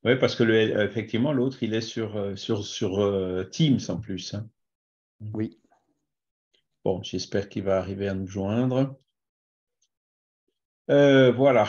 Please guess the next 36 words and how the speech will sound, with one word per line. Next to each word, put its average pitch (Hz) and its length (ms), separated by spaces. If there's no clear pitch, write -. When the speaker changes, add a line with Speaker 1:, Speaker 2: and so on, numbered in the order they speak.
Speaker 1:
Donc, 139 220
on 156 80
disait, 156 340
les 180 140
différents 156 480
mondes 143 200
sont 143 200
dans 131 100
des 120 120
conditions 123 360
très 139 180
différentes 131 480
les 110 200
unes 120 80
des 110 200
autres 143 180
quant 120 220
au 120 60
degré 113 320
d'avancement 113 580
ou 139 60
d'infériorité 107 800
de 127 100
leurs 110 240
habitants. 101 500
Donc, 101 220
voilà, 98 320
hein. 87 140
Dans 139 220
les 175 120
mondes 156 300
inférieurs, 135 640
l'existence 127 680
est 127 140
toute 170 220
matérielle. 110 720